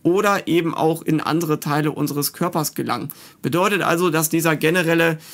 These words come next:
ja, wenn man so sagt, du hast einen Candida Overgrowth oder sonst was, also du hast zu viel davon,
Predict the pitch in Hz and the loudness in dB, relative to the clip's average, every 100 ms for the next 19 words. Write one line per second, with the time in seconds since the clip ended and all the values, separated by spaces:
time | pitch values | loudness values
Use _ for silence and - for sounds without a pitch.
0 | - - - 143 165 165 156 139 147 156 | -20 -4 0 2 2 2 0 2 0 0
1 | - 151 147 156 - 143 139 - 151 156 | -4 -2 0 -2 -2 -2 -4 -4 -2 0
2 | 151 139 151 147 143 - 147 151 151 - | 0 -2 -2 -4 -4 -2 0 0 -4 -4
3 | 143 139 143 151 147 143 - 135 135 143 | -4 -2 -2 -2 -4 -4 -6 -6 -6 -6
4 | 156 - 151 151 147 151 147 | -8 -6 -4 -4 -4 -4 -4